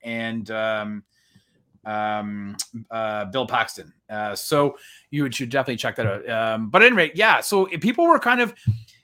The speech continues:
you know what? It reminded me of when Michael Keaton was cast as Batman in eighty-nine. People were like, "Wait, the guy from, like, Mister Mom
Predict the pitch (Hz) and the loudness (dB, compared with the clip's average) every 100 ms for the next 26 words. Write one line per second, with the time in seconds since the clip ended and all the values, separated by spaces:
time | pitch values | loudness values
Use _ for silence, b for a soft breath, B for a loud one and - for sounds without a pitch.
0 | _ - 196 - 170 175 185 175 156 160 | _ -4 0 2 4 4 2 2 2 2
1 | 202 254 226 208 175 147 151 147 160 147 | 2 0 -2 0 -2 -2 -2 -2 -4 -6
2 | - 160 135 110 139 131 127 127 117 104 | -6 -4 -6 -4 0 2 0 -4 -6 -4
3 | 123 131 123 104 107 - 127 113 117 117 | -2 -2 -2 -8 -10 -10 -8 -6 -4 -6
4 | 82 _ _ _ _ - 160 156 113 - | -8 _ _ _ _ -12 -6 -4 -4 -6
5 | 175 - _ _ _ _ 117 104 120 165 | -6 -6 _ _ _ _ -8 -6 -2 -2
6 | - 190 151 127 120 113 127 - 98 90 | -2 -4 -4 -6 -6 -6 -10 -8 -10 -8
7 | 95 127 180 | -6 -6 -6